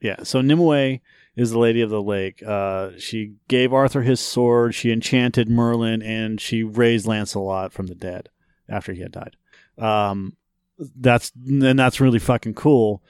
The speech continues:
that they're doing all this. Um, Hellboy relives the conclusion of his fight with the giants, in which his own bloodlust had apparently caused him, and panels accompanied by quotes from the Book of Revelations, to briefly settle into his destined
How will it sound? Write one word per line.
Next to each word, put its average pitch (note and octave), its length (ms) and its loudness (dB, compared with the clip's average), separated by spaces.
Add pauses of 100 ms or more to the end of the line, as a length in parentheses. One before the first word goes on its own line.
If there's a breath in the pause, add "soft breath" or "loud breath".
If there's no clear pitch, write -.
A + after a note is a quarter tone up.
(260 soft breath)
that A2+ 300 0
they're A2+ 140 0
doing C3 360 2
all G#2 180 0
this. G2 340 -8 (280)
Um, G#2+ 440 -6 (760)
Hellboy C3 560 4
relives B2 840 2
the A#2+ 80 -2
conclusion A#2 420 0
of A2 60 0
his G#2+ 140 -6
fight A2+ 100 -2
with G#2+ 80 -2
the G#2+ 80 -4
giants, C3+ 460 2
in A#2 80 0
which A2+ 180 -2
his A2+ 160 -2
own A2 160 0
bloodlust B2 540 2
had G#2+ 120 -2
apparently A2 300 -6
caused A2+ 360 -4
him, A2+ 100 -2
and G2+ 120 -6
panels G2+ 280 -6
accompanied G2 260 -14
by F#2 80 -14
quotes F#2 280 -14
from F#2+ 120 -16
the F2+ 40 -16
Book F#2+ 180 -14
of F#2 80 -16
Revelations, G2+ 500 -8
to - 80 -18
briefly G#2+ 300 -6
settle G#2 260 -8
into G#2 220 -8
his G2+ 180 -6
destined G#2+ 800 -8